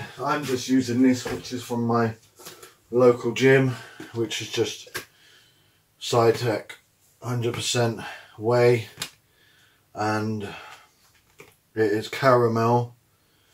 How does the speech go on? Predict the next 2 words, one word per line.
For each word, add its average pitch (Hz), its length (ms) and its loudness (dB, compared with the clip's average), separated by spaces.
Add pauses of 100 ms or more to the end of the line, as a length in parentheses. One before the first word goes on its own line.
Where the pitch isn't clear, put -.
(480)
and 117 580 0 (2750)
the 117 840 2